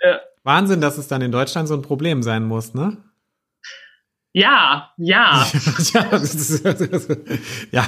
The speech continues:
Speaker 2: das war jetzt eigentlich schon fast eine Suggestivfrage, ne?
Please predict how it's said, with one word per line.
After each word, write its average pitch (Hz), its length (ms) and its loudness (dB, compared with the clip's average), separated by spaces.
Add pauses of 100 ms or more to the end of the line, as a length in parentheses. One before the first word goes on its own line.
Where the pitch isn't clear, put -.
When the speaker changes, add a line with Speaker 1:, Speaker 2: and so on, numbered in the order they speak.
Speaker 2:
das 151 320 0
war 139 140 2
jetzt 156 200 2
eigentlich 131 320 -2
schon 123 160 -2
fast 120 300 -4
eine 120 200 -10 (420)
Suggestivfrage, 117 960 0
ne? 147 140 2